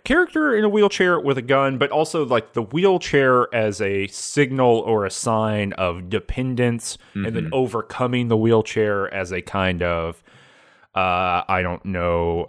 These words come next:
Speaker 1: um, uh, uh,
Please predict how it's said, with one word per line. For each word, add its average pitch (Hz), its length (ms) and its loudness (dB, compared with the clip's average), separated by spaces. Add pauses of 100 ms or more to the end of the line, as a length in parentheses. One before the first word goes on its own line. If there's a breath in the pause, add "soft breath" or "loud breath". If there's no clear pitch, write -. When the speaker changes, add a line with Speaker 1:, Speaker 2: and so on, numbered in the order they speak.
Speaker 1:
um, 80 800 -8 (540)
uh, 170 400 -16 (560 loud breath)
uh, 73 220 -12